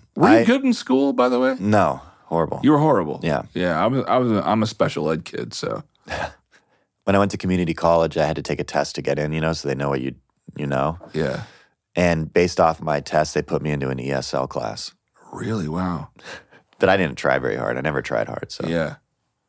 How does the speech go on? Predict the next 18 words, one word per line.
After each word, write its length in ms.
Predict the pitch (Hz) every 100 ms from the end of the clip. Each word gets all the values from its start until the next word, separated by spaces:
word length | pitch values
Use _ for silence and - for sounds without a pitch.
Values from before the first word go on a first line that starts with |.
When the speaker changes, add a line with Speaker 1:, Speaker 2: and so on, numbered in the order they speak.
| _ _ _ _ _ _ _ -
Speaker 1:
Wow. 340 | - 76 107
Speaker 2:
God, 140 | - 104
I 40 |
was 120 | 90
just 120 | 87 -
thinking, 220 | 101 95
though, 180 | 85 82
about 400 | 82 78 73 _ _ - _ -
memorizing 640 | 101 107 101 92 82 82
things. 420 | 85 78 76 - - - _ _
Like, 180 | 98 90 -
I 180 | 101 113
will 300 | 110 95 87
handwrite 600 | 95 95 92 87 82 -
my 200 | 78 76
set 420 | - 92 85 76
every 220 | 78 78 73
night, 420 | 85 82 76